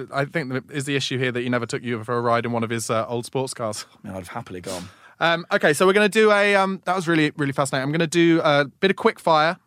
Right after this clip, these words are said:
Speaker 1: just before we go, okay? So first thing that comes into your head, all right? What's the most embarrassing thing that's happened to you because of being famous?
Speaker 2: Um, oh. <laughs>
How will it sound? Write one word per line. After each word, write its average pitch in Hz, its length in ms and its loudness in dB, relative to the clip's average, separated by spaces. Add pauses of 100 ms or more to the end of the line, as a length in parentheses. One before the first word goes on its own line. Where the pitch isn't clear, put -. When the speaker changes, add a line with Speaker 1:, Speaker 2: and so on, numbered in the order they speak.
(140)
Speaker 1:
just 151 140 -8
before - 180 -4
we 147 100 -2
go, 143 200 4
okay? 135 260 0
So 143 260 0
first 196 420 0
thing 185 140 -2
that 156 80 -6
comes 160 200 -2
into 147 140 -4
your 139 100 0
head, 120 140 0
all 107 60 0
right? 131 220 2 (480)
What's 160 120 -4
the 165 60 -2
most 180 160 2
embarrassing 190 560 0
thing 170 220 0
that's 156 140 -4
happened 160 400 -4
to 127 100 -6
you 120 40 -4
because 117 200 -10
of 110 40 -10
being 107 160 -6
famous? 98 440 -10 (720)
Speaker 2:
Um, 175 420 4 (520)
oh. 147 340 2 (500)
<laughs> - 80 2